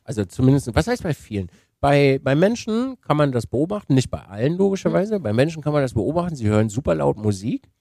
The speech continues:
Speaker 1: weil sie genau das unterdrücken wollen, weil damit
Speaker 2: Mhm.
Speaker 1: unterdrückst du das, weil dein
Speaker 2: Mhm.
Speaker 1: Kopf lenkt davon ab.
Speaker 2: Mhm.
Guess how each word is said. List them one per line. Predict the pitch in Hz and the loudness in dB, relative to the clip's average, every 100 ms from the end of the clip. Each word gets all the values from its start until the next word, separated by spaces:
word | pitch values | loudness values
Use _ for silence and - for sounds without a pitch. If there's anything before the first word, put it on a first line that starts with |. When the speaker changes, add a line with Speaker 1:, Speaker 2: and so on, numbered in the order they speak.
| _ _ _ _ _ _ _ | _ _ _ _ _ _ _
Speaker 1:
weil | 104 120 | 2 2
sie | 110 113 | 2 4
genau | 117 123 156 | 4 6 4
das | 147 151 | 4 0
unterdrücken | - 131 120 110 110 135 190 | 2 2 2 0 0 2 0
wollen, | 170 175 254 285 _ - | 2 2 0 -6 _ -4
weil | 113 | 2
damit | - 202 | 4 4
Speaker 2:
Mhm. | 127 | 4
Speaker 1:
unterdrückst | 123 113 123 226 - | 4 4 4 4 2
du | 135 | -2
das, | 113 110 | -2 0
weil | 113 101 | 0 2
dein | 104 | 0
Speaker 2:
Mhm. | 107 | 0
Speaker 1:
Kopf | 170 - - _ | -2 -2 -14 _
lenkt | 120 127 160 | -2 0 0
davon | 120 113 101 95 | -2 -4 -6 -6
ab. | 190 - _ _ | -8 -10 _ _
Speaker 2:
Mhm. | 240 196 294 | -10 -8 -10